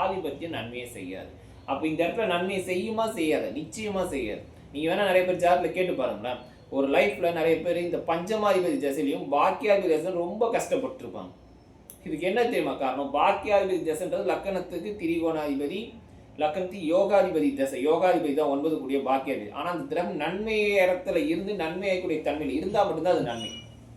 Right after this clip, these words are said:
பாக்கியாதிபதி திசைனாலே நன்மையை செஞ்சிடும் அப்படியெல்லாம் கிடையாது. ஏன்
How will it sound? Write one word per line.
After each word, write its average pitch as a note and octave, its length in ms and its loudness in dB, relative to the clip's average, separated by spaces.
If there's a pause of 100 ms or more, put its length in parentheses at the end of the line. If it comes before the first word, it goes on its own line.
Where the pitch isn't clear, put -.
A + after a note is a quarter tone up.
(540)
பாக்கியாதிபதி F3 600 2
திசைனாலே F3 580 0
நன்மையை F3 340 0
செஞ்சிடும் C#3 300 -2
அப்படியெல்லாம் B2 400 -4
கிடையாது. G#2+ 240 -8 (240)
ஏன் A#3+ 180 0